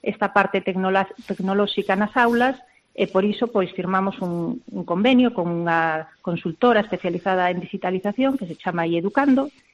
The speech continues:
E, bueno, pois o que pretendemos é que os nosos centros, eh, pois traballen o que é todas as ferramentas de Google cos seus profesores e que, bueno, saiban un pouco todas a utilizar todas estas,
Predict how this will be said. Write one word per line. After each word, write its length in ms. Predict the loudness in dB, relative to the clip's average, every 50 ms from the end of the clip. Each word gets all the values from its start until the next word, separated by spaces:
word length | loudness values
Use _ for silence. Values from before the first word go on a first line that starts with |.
| _ _ _ _ _ _ _ _ _
E, 320 | 2 4 6 6 6 6 4 4
bueno, 240 | 2 0 0 0 0
pois 160 | 0 0 0
o 80 | -2 -4
que 80 | -4 -2
pretendemos 560 | -2 -2 -2 0 0 2 4 4 2 2 2 0
é 80 | 0 0
que 240 | 0 2 2 2 2
os 80 | 2
nosos 320 | 0 -2 -2 -4 -6 -8 -4 0
centros, 480 | 0 0 2 2 2 2 0 0 -2 -6 -10 -16 -20 -20 -20 _ _ _ -6 -2
eh, 320 | 0 0 0 0 0 -2 -6 -8
pois 160 | -10 -8 -4
traballen 960 | -4 0 2 4 4 4 4 4 4 4 4 2 2 0 0 0 -2 -2 -4 -8 _ _
o 160 | -2 -2 0
que 160 | 2 4 4 4
é 80 | 4
todas 240 | 4 4 4 4 2
as 160 | 0 0 0
ferramentas 640 | 0 2 2 2 2 2 2 2 2 2 2 2 0
de 80 | 0 2
Google 400 | 2 2 4 4 2 2 0 -2
cos 160 | -6 -6 -4
seus 320 | -4 -2 -2 -2 -4 -6 -6 -8
profesores 640 | -8 -6 -6 -8 -4 -2 0 2 2 2 0 -2 -4 _ _ _ _ _ _ _ _
e 240 | -2 -2 -2 -2
que, 640 | -2 0 0 2 2 2 2 2 0 0 0 -2 -4 -4 -2
bueno, 320 | -2 -2 -2 -4 -8 -12 _ -18 -6
saiban 400 | -2 0 0 2 2 0 0 0
un 80 | 0 0
pouco 800 | 0 0 0 -2 -2 0 2 4 4 4 4 4 4 2 2 0
todas 400 | 2 2 4 4 4 2 0 -2 -10 -20 -20 _ _ _ _ _ _ -16 -10 -2 2
a 80 | 2
utilizar 480 | 2 2 0 -2 -4 -2 0 0 0 2
todas 220 | 2 2 2 0 -2
estas, 320 | -4 0 0 0 0 0